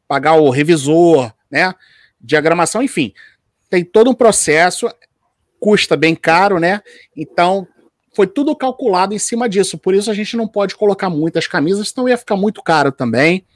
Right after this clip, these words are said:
E aí acaba ficando mais difícil da gente conseguir arrecadar o, o valor que a gente precisa pra poder viabi-, viabilizar o projeto.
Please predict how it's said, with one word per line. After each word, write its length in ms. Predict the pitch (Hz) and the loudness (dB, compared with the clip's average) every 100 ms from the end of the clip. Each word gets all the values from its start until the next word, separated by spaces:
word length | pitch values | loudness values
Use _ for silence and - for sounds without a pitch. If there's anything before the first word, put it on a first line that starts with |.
| _ _ _ _ _ | _ _ _ _ _
E 80 | 151 | 0
aí 320 | 156 175 190 - | 2 0 -2 -4
acaba 320 | 160 - 185 | -6 -2 -4
ficando 280 | 196 - 208 | -2 -2 0
mais 180 | 185 180 | 0 0
difícil 460 | 202 - 170 - | 0 -2 -6 -4
da 100 | 180 | -2
gente 240 | 165 170 - | 0 -2 -4
conseguir 560 | 196 185 226 151 151 - _ _ | -6 -4 -4 0 -2 -2 _ _
arrecadar 640 | - 147 160 - 165 143 147 | -4 -2 0 0 2 4 4
o, 440 | 156 151 143 143 | 4 2 -2 -6
o 20 | |
valor 340 | 131 160 151 156 | -2 0 0 -2
que 80 | |
a 40 | 147 | -4
gente 240 | 147 151 | -4 -4
precisa 540 | - 190 - 147 143 170 | -2 -2 -2 -4 -2 -4
pra 180 | - | -4
poder 460 | 170 - 170 127 135 | -4 0 0 2 0
viabi-, 440 | 139 160 160 165 - | 2 0 0 -6 -12
viabilizar 640 | 127 175 220 208 208 160 175 | -4 0 2 2 2 2 0
o 80 | |
projeto. 480 | 170 208 135 101 - | 2 0 0 -4 -8